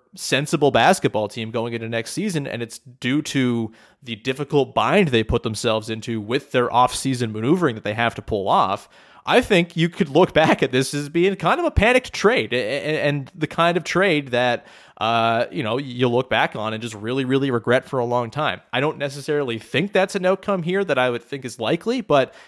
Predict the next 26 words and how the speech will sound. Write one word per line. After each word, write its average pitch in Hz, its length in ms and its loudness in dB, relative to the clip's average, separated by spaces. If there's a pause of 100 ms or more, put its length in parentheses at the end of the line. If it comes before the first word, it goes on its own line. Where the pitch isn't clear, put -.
(120)
it 127 160 -4
is 185 200 4
an 156 120 6
outcome 113 500 2
on 123 200 0
the 120 100 -4
spectrum - 480 -2
of 127 100 4
outcomes, 127 640 0 (300)
is 127 140 -6
that 131 220 2
this 156 220 2
gets 160 240 0
looked 151 180 -4
back 139 280 -2
upon 110 280 -4
as 110 140 -2
a 107 80 -4
trade 127 460 -4
that 120 160 -6
put - 160 -6
the 139 60 -2
Raptors 127 420 2
into 113 260 -4
a 98 60 -2
bind 123 560 -2